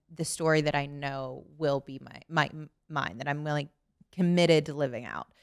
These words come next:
And, and that takes a lot of courage, being like, "I, even though I have evidence for this, that this is a no, I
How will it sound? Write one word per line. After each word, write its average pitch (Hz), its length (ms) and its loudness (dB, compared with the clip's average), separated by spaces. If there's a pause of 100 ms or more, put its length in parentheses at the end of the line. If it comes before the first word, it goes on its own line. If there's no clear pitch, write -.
(320)
And, 165 560 4
and 185 140 4
that 262 220 4
takes 214 300 0
a 196 60 0
lot 170 180 4
of 165 60 2
courage, 165 500 0
being 151 200 -10
like, 143 200 -6 (280)
"I, 170 640 6
even 208 180 2
though 254 80 8
I 233 80 8
have 190 200 6 (100)
evidence 196 440 6
for 196 120 -4
this, 214 240 6
that 160 180 -2
this 156 160 0
is 147 100 -12
a 151 60 -4
no, 147 460 4 (520)
I 175 580 8